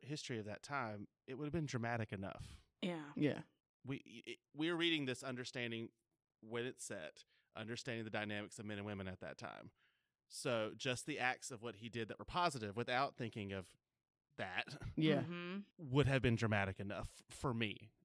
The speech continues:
Speaker 1: And,
Speaker 2: Mm.
Speaker 1: and, and if you're gonna write this as historical fiction and, and clearly trying to make it not like a Harlequin type thing,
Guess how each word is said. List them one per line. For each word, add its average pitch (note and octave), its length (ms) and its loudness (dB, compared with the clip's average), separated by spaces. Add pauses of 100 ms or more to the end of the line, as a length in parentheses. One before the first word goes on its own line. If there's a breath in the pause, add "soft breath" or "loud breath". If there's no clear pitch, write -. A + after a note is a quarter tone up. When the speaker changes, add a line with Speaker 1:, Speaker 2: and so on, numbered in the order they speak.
(520)
Speaker 1:
And, B2 200 4
Speaker 2:
Mm. B2+ 100 2
Speaker 1:
and, A#2 260 2
and A#2 320 0 (840)
if C3+ 120 -2
you're C3 120 0
gonna C#3+ 180 4
write B2+ 260 6
this A#2+ 200 -2
as G#2+ 120 -4
historical A2+ 420 -6
fiction A2+ 360 -6
and, G#2 200 -6
and G#2 200 -8 (300)
clearly E3+ 320 -2
trying B2+ 240 -2
to A#2 40 -4
make A2+ 200 0
it G#2 100 -6
not G#2+ 220 -4
like G#2 260 -6
a G2 220 -8 (100)
Harlequin G#2 480 -4
type G2 260 -6
thing, G2 300 0